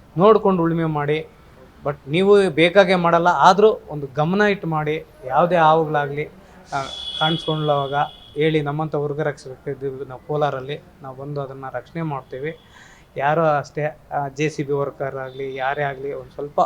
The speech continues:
ನೋಡ್ಕೊಂಡು ಕೆಲಸ ಮಾಡಿ. ಇವತ್ತು ದಿವಸ ನನಗೆ ನೋವಾಯ್ತು,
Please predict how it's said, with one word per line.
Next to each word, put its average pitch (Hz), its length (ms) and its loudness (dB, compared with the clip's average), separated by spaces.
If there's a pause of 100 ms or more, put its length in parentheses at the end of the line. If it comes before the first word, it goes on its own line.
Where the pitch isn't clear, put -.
ನೋಡ್ಕೊಂಡು 202 540 2
ಕೆಲಸ 160 260 -4
ಮಾಡಿ. 135 420 -4 (420)
ಇವತ್ತು 170 480 0
ದಿವಸ 165 220 -4
ನನಗೆ 151 400 2
ನೋವಾಯ್ತು, 156 580 0